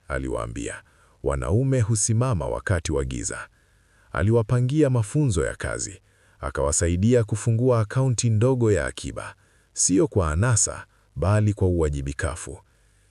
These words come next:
Hii si misaada, ni maandalizi ya familia. Lakini mbali na maandalizi hayo,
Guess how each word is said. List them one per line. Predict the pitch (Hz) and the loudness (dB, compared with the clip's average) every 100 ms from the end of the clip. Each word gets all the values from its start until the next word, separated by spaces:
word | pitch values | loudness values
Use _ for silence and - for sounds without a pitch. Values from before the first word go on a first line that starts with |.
| _ _ | _ _
Hii | 104 135 139 | 2 4 4
si | 123 - 139 147 | 2 0 2 2
misaada, | 135 120 123 92 64 85 - - _ _ - | 2 2 2 2 0 -6 -12 -16 _ _ -6
ni | 73 | -2
maandalizi | 73 73 71 69 73 113 107 107 | 0 0 0 0 2 2 2 2
ya | 95 | 2
familia. | 104 92 71 57 - - _ _ _ _ _ - | 4 2 0 -4 -10 -14 _ _ _ _ _ -8
Lakini | 65 - 123 104 | -6 -2 0 2
mbali | 82 113 156 147 | 2 2 2 2
na | 131 | 2
maandalizi | 113 110 101 95 92 87 | 2 2 2 2 2 0
hayo, | 85 123 69 60 | 0 0 0 -4